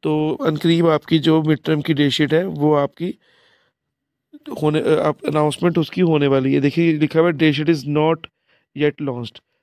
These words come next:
तो ये आपकी ट्वेंटी थ्री, ट्वेंटी फ़ोर तक आपकी डेट शीट है, वो आ जाएगी इंशाल्लाह। तो वो फिर आप अपनी डेट शीट बनाएंगे, हम ऑनलाइन इस पे बनाना भी सीख लेंगे। मैंने ये आपको सिर्फ इसलिए बताया कि बहुत से न्यू स्टूडेंट्स हैं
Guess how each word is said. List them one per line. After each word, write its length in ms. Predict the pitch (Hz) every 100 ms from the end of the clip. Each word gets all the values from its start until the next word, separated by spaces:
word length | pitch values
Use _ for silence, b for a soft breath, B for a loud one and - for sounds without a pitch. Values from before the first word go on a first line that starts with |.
| _
तो 80 | 156
ये 160 | 151 165
आपकी 220 | 156 165
ट्वेंटी 320 | 160 156 160
थ्री, 340 | - 165 170
ट्वेंटी 280 | 170 165 151
फ़ोर 280 | 143 156 156
तक 220 | 160 151
आपकी 280 | 151 147 160
डेट 180 | 147 147
शीट 240 | 165 147
है, 80 | 180
वो 180 | 165 165
आ 100 | 135
जाएगी 320 | 127 143 156
इंशाल्लाह। 460 | 165 156 165 165 190 _ b b b b -
तो 100 | 151
वो 160 | 151
फिर 160 | 156 160
आप 160 | 156 -
अपनी 220 | - 160
डेट 180 | 156 139
शीट 120 | 160
बनाएंगे, 480 | 147 143 139 143 160
हम 220 | 151 156
ऑनलाइन 420 | 302 156 160 170
इस 100 | 156
पे 240 | - 165 - B B B B -
बनाना 300 | 151 151 151
भी 140 | 160
सीख 320 | 160 147 -
लेंगे। 220 | 135 127 139
मैंने 240 | 147 156
ये 100 | 160
आपको 280 | 156 - 156
सिर्फ 180 | 165 160
इसलिए 260 | - 175
बताया 300 | 170 170 160
कि 100 | 160
बहुत 260 | 151 156 156
से 120 | 180
न्यू 200 | 165 160
स्टूडेंट्स 460 | - 160 160 160
हैं 120 | 175